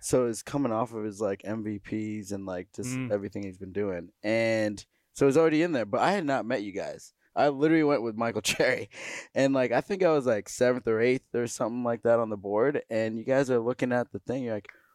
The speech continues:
Speaker 1: "Who, who the hell is the Black Mamba?" And I'm like,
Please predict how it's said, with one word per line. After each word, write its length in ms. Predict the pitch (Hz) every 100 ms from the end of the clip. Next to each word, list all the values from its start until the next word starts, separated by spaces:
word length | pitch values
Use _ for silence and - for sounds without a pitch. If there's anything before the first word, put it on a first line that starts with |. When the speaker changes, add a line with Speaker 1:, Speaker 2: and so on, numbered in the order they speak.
| _ -
Speaker 1:
"Who, 260 | 320 403 -
who 240 | 254 359
the 140 | 359
hell 300 | 285 208 214
is 100 | 214
the 100 | 165
Black 380 | 117 131 147 156
Mamba?" 380 | 123 131 156 127
And 160 | 113 113
I'm 160 | 143
like, 340 | 180 165 139